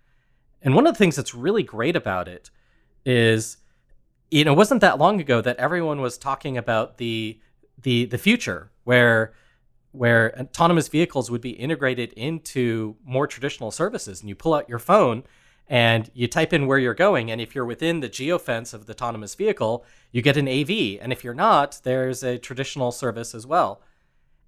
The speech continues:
And that's live and operational in Arlington, Texas today, generating revenue, serving riders,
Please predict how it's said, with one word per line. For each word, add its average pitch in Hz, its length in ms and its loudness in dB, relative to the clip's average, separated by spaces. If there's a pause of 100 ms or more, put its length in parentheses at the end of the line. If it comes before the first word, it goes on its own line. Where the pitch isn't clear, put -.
And 143 160 4
that's 175 380 2
live 110 720 2
and 131 140 0
operational 123 920 0
in 147 440 0 (100)
Arlington, 139 440 -2
Texas 127 420 -8
today, 107 560 -2 (340)
generating 143 560 4
revenue, 135 540 0 (200)
serving 135 440 0
riders, 120 560 -4